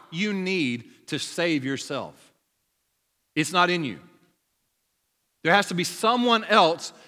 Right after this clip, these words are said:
that does the work for you. The best thing you can do is totally surrender to the fact that you cannot, absolutely will not be able to save yourself. And then when you realize that,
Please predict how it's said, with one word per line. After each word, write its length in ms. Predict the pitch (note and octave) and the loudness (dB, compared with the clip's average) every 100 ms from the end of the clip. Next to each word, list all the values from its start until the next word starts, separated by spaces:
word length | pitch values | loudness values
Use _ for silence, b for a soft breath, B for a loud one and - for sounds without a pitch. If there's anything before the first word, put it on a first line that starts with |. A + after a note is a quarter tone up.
| B | B
that 140 | D#3 | -2
does 260 | E3 F3+ C3+ | 2 2 2
the 120 | D#3 | 0
work 320 | D#3 F3+ F3+ | 2 2 2
for 320 | - - G3 F3 | -4 -2 0 0
you. 260 | B2+ F#2 B B B | -2 -6 B B B
The 100 | D3 | -6
best 380 | B2+ G#3+ B3+ - | 0 2 2 0
thing 220 | B3 G#3 | 0 0
you 140 | F#3+ | -2
can 220 | G#3 G#3 F#3 | -4 -6 -2
do 380 | E3 B2+ D3+ - B B B D#3 | 0 0 -4 -10 B B B -2
is 260 | D3+ - - - | -2 -4 -10 -8
totally 480 | - A#3+ C#4+ C#4 C4 | 0 2 2 2 0
surrender 640 | - A3+ G#3+ G#3+ F3+ D3+ C#3 B - | 0 -2 0 -2 -2 -4 -4 B -12
to 100 | E3+ | -6
the 120 | - | -4
fact 280 | - E3+ D#3 | 0 0 -2
that 120 | D#3+ | -6
you 140 | C#3+ | -8
cannot, 720 | B2+ - - C4 C#4 G#3+ G3 G#3+ B B | -10 -10 -2 0 2 2 2 -2 B B
absolutely 520 | F3+ F#3+ - F3 E3 | 0 0 0 -2 0
will 360 | C3 C3 G3+ B3 | -2 4 4 4
not 220 | G3 F3 | 2 -2
be 140 | D3 D3+ | -2 -4
able 140 | C3+ | -4
to 100 | C3 | -6
save 420 | - - D3 C#3 | -6 -6 -4 -4
yourself. 460 | C3+ A#2+ B2+ G#2+ - _ _ _ _ _ _ _ _ _ _ _ _ _ - | -8 -12 -12 -14 -16 _ _ _ _ _ _ _ _ _ _ _ _ _ -8
And 140 | G3 | -4
then 180 | A#3+ D4+ | -2 -2
when 140 | B3 | -4
you 100 | G#3+ | -2
realize 640 | F3 G3+ G#3 D#3+ A#2 A2+ | 0 0 0 -2 -4 -6
that, 340 | A2 G2 A#2+ | -8 -6 -6